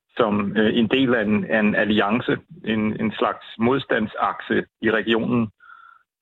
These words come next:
imod, øh, amerikanske interesser og imod, øh, og imod Israel. Altså en, en akse, der omfatter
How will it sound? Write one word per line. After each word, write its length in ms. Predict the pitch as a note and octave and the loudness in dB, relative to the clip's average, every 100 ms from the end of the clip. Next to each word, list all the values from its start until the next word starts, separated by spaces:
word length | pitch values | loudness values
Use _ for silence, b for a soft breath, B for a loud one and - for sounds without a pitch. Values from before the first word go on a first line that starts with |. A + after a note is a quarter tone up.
| - | 2
imod, 460 | A#2 A2+ A2+ A2 | 2 4 2 0
øh, 300 | - G#2 G2+ | 0 2 2
amerikanske 520 | G2+ G#2 - B2+ A#2+ | 0 0 0 -2 0
interesser 520 | A#2+ G#2+ G#2 G2+ F#2+ A2 | -2 0 -2 -2 0 0
og 140 | G2+ | 2
imod, 440 | G2+ G2 G#2 G#2 | 0 0 0 -2
øh, 340 | - G2 F#2+ G2 | -4 0 0 0
og 120 | G2+ | 0
imod 220 | G2+ G#2+ | 2 0
Israel. 480 | G2+ G#2 A#2 G2 E2 - _ - | -2 -6 -2 -2 -4 -10 _ -6
Altså 260 | F#2 G2+ | -2 0
en, 120 | F#2+ - | -2 -2
en 100 | G#2 | -2
akse, 280 | G2 F#2+ - | 0 0 -2
der 80 | F#2+ | 0
omfatter 500 | F#2 G2 A2 F#2+ F#2+ | 0 0 0 0 -2